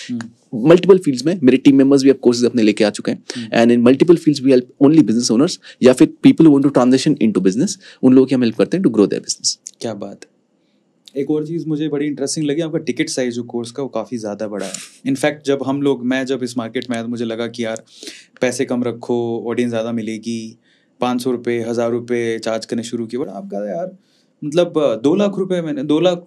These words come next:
Speaker 1: टू लाख प्लस आपका कोर्स का प्राइस है, ये कैसे कंक्लूड किया यार, इतना महंगा कोर्स ही बिकेगा?
Speaker 2: अम, बिल्कुल सही। मैं, क्योंकि हम लोग क्या है ना, अरविंद भाई, आप भी एक बहुत हम्बल बैकग्राउंड से आते हो, मैं भी बहुत एक हम्बल बैकग्राउंड से आता हूँ, तो हमें क्या लगता है यार,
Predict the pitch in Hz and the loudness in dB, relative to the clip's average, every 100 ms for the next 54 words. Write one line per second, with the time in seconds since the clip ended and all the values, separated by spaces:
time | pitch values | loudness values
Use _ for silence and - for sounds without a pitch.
0 | _ 185 190 190 190 170 175 170 156 160 | _ -2 2 0 2 0 0 -2 -8 -16
1 | - 143 143 - 165 170 - _ _ 151 | -6 -4 -4 -4 -4 -6 -12 _ _ 0
2 | 302 190 117 92 _ _ _ _ - - | 2 2 0 -8 _ _ _ _ -20 -16
3 | 139 131 240 254 214 202 185 165 156 156 | -8 0 2 2 0 0 0 -2 -2 -2
4 | - 113 139 170 165 165 147 151 143 135 | 0 -2 -2 -4 -6 -4 -2 -2 -4 -4
5 | 135 123 120 117 117 - - _ _ - | -6 -8 -8 -10 -12 -16 -16 _ _ -2
6 | 120 120 123 - _ _ _ _ 143 156 | 0 2 0 -4 _ _ _ _ 4 6
7 | 180 180 127 127 127 - - 135 156 147 | 4 4 4 4 2 -2 2 4 6 6
8 | 160 160 - - - 135 135 113 127 117 | 6 4 0 -18 4 6 6 4 4 4
9 | 104 - 107 117 123 120 117 113 101 117 | 2 2 4 4 4 4 2 4 4 4
10 | 95 107 113 101 117 104 104 107 101 - | 2 2 0 0 0 2 2 2 0 0
11 | 90 95 87 82 90 92 - - 110 110 | 0 2 2 0 -2 -4 -6 -6 -2 2
12 | 120 120 - 120 123 | 4 2 4 4 4